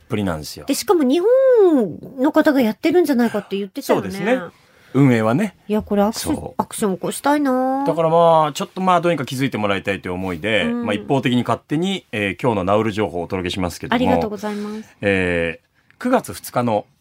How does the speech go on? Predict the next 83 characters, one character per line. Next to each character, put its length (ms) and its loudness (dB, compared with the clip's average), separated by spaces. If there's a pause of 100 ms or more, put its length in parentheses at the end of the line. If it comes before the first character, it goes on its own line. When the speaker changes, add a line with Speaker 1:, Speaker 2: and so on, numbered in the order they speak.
(100)
Speaker 1:
え 600 -4
ー、 40 -20 (200)
投 180 0
稿 120 -4
で 80 -2
ご 60 -4
ざ 120 -6
い 60 -8
ま 100 -12
す。 240 -6
Speaker 2:
は 120 4
い。 120 -4 (1080)
Speaker 1:
え 60 0
ー、 100 -2 (160)
旧 260 0 (180)
ク 120 0
エ 20 2
ス 80 -8
チ 80 -16
ョ 60 -14
ン。 20 -20 (200)
Speaker 2:
う 100 -6
ん。 120 -10 (160)
Speaker 1:
ナ 200 2
ウ 100 2
ル 160 -2
独 180 -8
特 220 -2
の 140 6
役 240 0
職 320 0
は？ 100 -4 (1200)
Speaker 2:
ナ 240 6
ウ 60 4
ル 120 6
独 280 -2
特 240 2
の 100 2
役 240 2
職 220 0
が 100 6
あ 60 6
る 100 2
の？ 100 2 (380)
Speaker 1:
え 140 -6 (180)
ー、 40 -14
そ 120 0
う 60 6
で 80 2
す。 60 0
Speaker 2:
え、 40 2
ち 100 0
ょ 140 8
っ 40 0
と、 100 0
い-、 280 0 (360)
こ 140 2
の 100 6
間 140 6
喋 280 2
っ 40 -10
た 100 2
の 160 2
を 60 2
復 200 0
習 180 2
し 100 -6
な 100 4
い 80 2
と 140 0
全 220 2
然 360 0
ひ 160 -4
ら 80 6
め 100 -2
か 120 0
な 100 -4
い 80 -6
な。 380 0
Speaker 1:
あ 20 -2
ー、 80 -12
当 160 2
時、 260 0